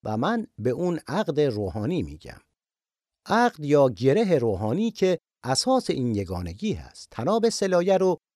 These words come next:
می‌شه اینطوری ملاحظه کرد. رشتهٔ وسطی مسیح هست، شوهر یک رشته هست و زن یک رشته. پس اونها تنابی سلایه یا رشته‌ای سلایه با مسیح هستن.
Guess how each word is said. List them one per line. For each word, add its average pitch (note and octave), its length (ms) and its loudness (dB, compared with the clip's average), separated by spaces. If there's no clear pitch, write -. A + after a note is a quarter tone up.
می‌شه F#3+ 220 -2
اینطوری F3 420 0
ملاحظه E2+ 480 -8
کرد. - 300 -14
رشتهٔ D3+ 460 0
وسطی C3 420 -2
مسیح A2 460 -6
هست، F#3+ 280 -2
شوهر C3+ 440 0
یک G#2+ 340 -4
رشته G3+ 280 -2
هست G3+ 280 -2
و G#2 160 -6
زن C#3 280 -2
یک G#3 340 -2
رشته. D#2+ 360 -12
پس G2+ 240 -8
اونها C#3+ 380 -2
تنابی E3+ 520 -2
سلایه C3+ 680 0
یا D3+ 260 4
رشته‌ای C3 540 -2
سلایه B2+ 560 0
با A3+ 160 0
مسیح G3+ 460 -2
هستن. - 340 -16